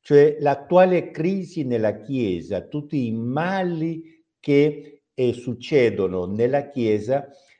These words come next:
ripropongono e contengono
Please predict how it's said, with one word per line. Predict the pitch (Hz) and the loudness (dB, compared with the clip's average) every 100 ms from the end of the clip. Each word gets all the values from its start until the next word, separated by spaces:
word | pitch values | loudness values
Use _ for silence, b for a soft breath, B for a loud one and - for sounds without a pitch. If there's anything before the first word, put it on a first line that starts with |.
| b | b
ripropongono | - 180 202 170 165 165 185 214 226 226 220 220 220 220 233 233 - _ _ | 0 2 4 6 6 6 6 8 8 0 0 4 4 2 0 -2 -12 _ _
e | 170 208 208 - | 4 4 4 -6
contengono | - 135 127 - 208 175 101 82 85 85 78 76 | 2 2 0 0 2 2 -2 -4 -6 -6 -12 -14